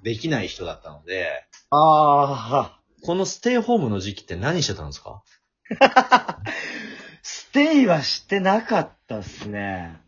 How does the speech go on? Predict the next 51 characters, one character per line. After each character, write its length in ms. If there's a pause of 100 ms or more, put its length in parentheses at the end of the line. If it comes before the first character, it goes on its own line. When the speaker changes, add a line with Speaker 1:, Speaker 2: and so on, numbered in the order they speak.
(160)
Speaker 1:
結 160
局 200
な 140
ん 80
だ 120
か 140
ん 60
だ 100
で、 320
そ 120
の 140
あ 80
ぐ 100
ら 140
し 120
の 80
た 140
め 100
に 100
動 220
い 20
て 100
た 80
っ 60
て 80
感 120
じ 80
で 60
す 100
か？ 160 (600)
Speaker 2:
い 40
や、 80
こ 100
れ 80
怒 260
ら 80
れ 100
そ 180
う 40
な 100
ん 40
で 80
す 80
け 120
ど、 340
Speaker 1:
は 180
い。 80 (880)
Speaker 2:
あ 160
の、 320
う 80
ち、 280